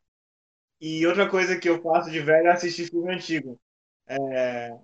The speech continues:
recentemente eu assisti os três Karate Kid pra começar a assistir,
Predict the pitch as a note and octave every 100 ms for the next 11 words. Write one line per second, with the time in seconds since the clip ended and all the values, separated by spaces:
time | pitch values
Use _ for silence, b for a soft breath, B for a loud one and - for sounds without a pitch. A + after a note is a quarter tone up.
0 | _ D3+ D3+ F3+ F#3+ F3+ G3 G3+ G3 F#3+
1 | G3+ F#3 F#3+ G#3 G#3+ G3 F#3+ F3 E3+ F3+
2 | E3 D#3+ D3+ D3+ D3+ D3+ D3 C#3+ C#3+ C#3+
3 | B2